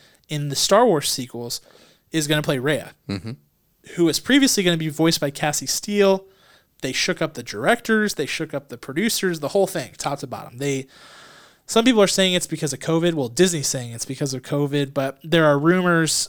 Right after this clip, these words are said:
Speaker 1: um, out there that, I can't remember if it was Slash Film or where I read this, that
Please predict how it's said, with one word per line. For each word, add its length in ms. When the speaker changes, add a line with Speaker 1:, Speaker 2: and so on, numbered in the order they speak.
Speaker 1:
um, 460
out 280
there 400
that, 480
I 280
can't 200
remember 120
if 100
it 80
was 100
Slash 360
Film 220
or 80
where 140
I 80
read 240
this, 200
that 260